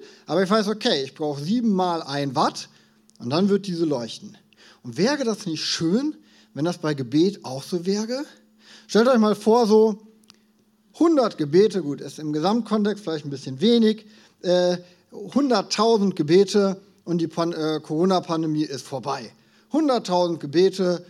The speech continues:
und der Ukraine-Krieg ist vorbei. Damit könnten wir arbeiten, oder? Und ich glaube, wir würden uns alle hinsetzen und wir würden so oft und so lange beten, dass wir endlich dieses Level erfüllt haben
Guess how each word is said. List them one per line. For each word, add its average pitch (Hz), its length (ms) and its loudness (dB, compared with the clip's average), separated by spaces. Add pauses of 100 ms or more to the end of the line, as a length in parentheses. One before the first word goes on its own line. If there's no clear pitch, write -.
und 139 120 -6
der 147 180 -4
Ukraine-Krieg 170 840 0
ist 131 140 -12
vorbei. 123 440 -10 (400)
Damit 214 400 2
könnten 175 340 0
wir 170 160 0
arbeiten, 123 460 -6
oder? 160 340 -2 (440)
Und 147 80 -8
ich 156 80 -4
glaube, 190 240 0
wir 160 140 -2
würden 220 260 6
uns 180 220 -2
alle 202 200 4
hinsetzen 185 680 0 (200)
und 139 80 -10
wir 139 140 -4
würden 180 380 6
so 214 260 4
oft 196 300 0
und 151 140 -6
so 180 100 0
lange 185 260 2
beten, 185 600 2 (240)
dass 143 200 -6
wir 160 160 0
endlich 226 400 0
dieses 156 340 -6
Level 220 340 2
erfüllt 196 600 -6
haben 143 380 -6